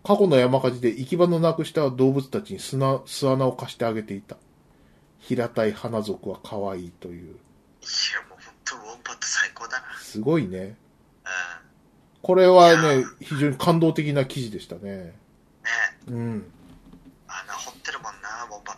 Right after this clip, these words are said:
Speaker 2: ト。
Speaker 1: 優しさがすごいよ。
Speaker 2: うん。俺の、なんか、スピリットアニマル、ウォンバットにするよ。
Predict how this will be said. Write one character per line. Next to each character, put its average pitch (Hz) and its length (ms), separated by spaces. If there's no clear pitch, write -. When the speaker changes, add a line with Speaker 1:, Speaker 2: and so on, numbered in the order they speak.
Speaker 2:
ト。 101 100
Speaker 1:
優 117 160
し - 100
さ 160 160
が 143 100
す - 120
ご 127 160
い 90 80
よ。 85 60
Speaker 2:
う - 20
ん。 87 40
俺 123 240
の、 131 60
な 110 80
ん - 100
か、 - 200
ス - 220
ピ 131 140
リ 123 100
ッ 123 60
ト 123 100
ア 113 80
ニ 104 120
マ 95 100
ル、 98 140
ウ - 20
ォ 117 140
ン - 20
バ 107 80
ッ - 60
ト - 160
に - 40
す - 220
る - 80
よ。 - 80